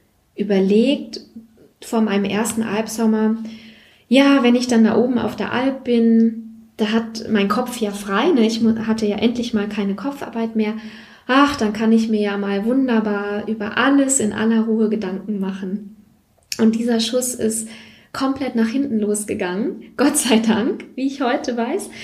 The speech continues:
weil in dem Moment, wo ich dann mit einer Arbeit angefangen habe, sagen wir mal, einen Zaun zu bauen, ja, den, den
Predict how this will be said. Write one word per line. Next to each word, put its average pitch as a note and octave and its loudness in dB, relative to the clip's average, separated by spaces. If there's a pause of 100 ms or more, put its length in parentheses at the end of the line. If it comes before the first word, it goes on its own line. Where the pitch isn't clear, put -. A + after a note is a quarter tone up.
(360)
weil A3+ 4
in A3 6
dem C4 2
Moment, B3 -2
wo A#3 -2
ich A#3 -2
dann G#3+ -2
mit G#3 -4
einer - -4
Arbeit G#3+ -2
angefangen A3+ 0
habe, G#3 -6
sagen G#3 0
wir G3+ 0
mal, G3 2
einen G#3 -6
Zaun G#3 4
zu A3 2
bauen, F3+ -2
ja, G3 0
den, G3+ -2
den G3+ -4